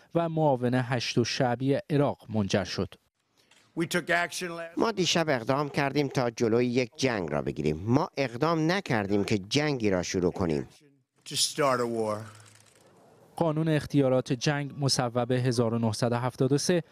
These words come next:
Speaker 1: از رئیس جمهوری آمریکا می‌خواهد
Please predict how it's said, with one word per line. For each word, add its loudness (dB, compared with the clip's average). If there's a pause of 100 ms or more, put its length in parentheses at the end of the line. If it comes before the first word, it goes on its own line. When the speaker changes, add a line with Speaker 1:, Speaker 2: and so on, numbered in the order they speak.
(240)
Speaker 1:
از 0
رئیس 2
جمهوری 2
آمریکا 0
می‌خواهد -2